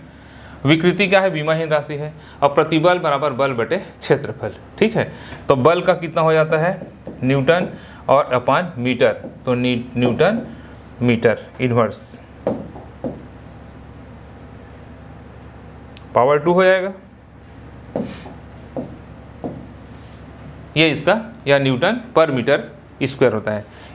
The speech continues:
ये प्रत्यास्थता गुणांक का विमा है, अ, मात्रक है, क्योंकि विकृति क्या है, विमाहीन राशि है। अब यहाँ पर देखो एक important बात कि प्रत्यास्थता गुणांक जो होता है,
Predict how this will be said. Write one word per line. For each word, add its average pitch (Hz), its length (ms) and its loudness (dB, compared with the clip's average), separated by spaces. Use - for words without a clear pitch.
ये 185 440 4
प्रत्यास्थता 139 500 0
गुणांक 120 340 -4
का 226 100 0
विमा 147 300 6
है, 104 140 -8
अ, 117 140 0
मात्रक 147 440 4
है, 98 200 -18
क्योंकि 170 240 0
विकृति 151 400 0
क्या 160 140 2
है, 202 120 2
विमाहीन 117 380 -4
राशि 107 260 -6
है। 104 120 -12
अब 214 160 4
यहाँ 202 160 4
पर 208 160 0
देखो 170 460 -2
एक 160 140 -2
important 160 480 2
बात 120 300 -2
कि 185 60 0
प्रत्यास्थता 180 720 2
गुणांक 185 420 -2
जो 175 80 -2
होता 120 220 -6
है, 92 260 -14